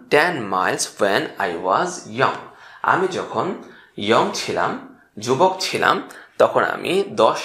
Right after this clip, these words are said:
মাইল দৌড়াতে পারতাম। তাহলে এটা কিন্তু আমার বর্তমানের সামর্থ্য না, বরং অতীত সামর্থ্য, এবং অতীত সামর্থ্য বর্ণনা করতে গিয়ে আমাকে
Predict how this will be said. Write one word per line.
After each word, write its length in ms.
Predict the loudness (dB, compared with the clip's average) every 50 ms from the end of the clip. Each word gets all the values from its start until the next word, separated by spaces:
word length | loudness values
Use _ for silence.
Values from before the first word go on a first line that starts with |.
| -8 -10 -10
মাইল 500 | -8 -6 -6 -4 -4 -4 -4 -4 -4 -4
দৌড়াতে 400 | -2 -2 -2 -2 -2 -4 -4 -6
পারতাম। 400 | -6 -6 -6 -8 -8 -8 -8 -8 -10 -14 -20 _ _ _ _ _ _ _ _ 0
তাহলে 400 | 0 0 2 2 -2 -2 -4 -4 -4
এটা 200 | -4 -4 -2 -2
কিন্তু 300 | -2 -2 -4 -4 0 0
আমার 240 | 0 2 2 0 -2
বর্তমানের 640 | -2 0 0 0 0 2 0 2 2 4 2 2 0
সামর্থ্য 500 | 0 -2 -4 -4 -4 -6 -10 -10 -10 -8
না, 200 | -6 -6 -6 -4 -4
বরং 240 | -4 -2 -4 -4 -6
অতীত 320 | -6 -6 -4 -4 -6 -6 -6
সামর্থ্য, 540 | -6 -6 -4 -4 -6 -8 -10 -12 -14 -14 -14 -16 -18 -20 -20 -20 -10 -2 0
এবং 220 | 0 2 2 0 0
অতীত 360 | 0 0 0 0 -2 -4 -4
সামর্থ্য 540 | -4 -2 -2 -2 -2 -4 -8 -6 -2 0 0
বর্ণনা 460 | 2 2 0 -2 -2 -2 -4 -4 -6
করতে 320 | -6 -8 -8 -8 -8 -10
গিয়ে 220 | -10 -8 -6 -6 -4
আমাকে 420 | -4 -4 -6 -4 0 0 0 0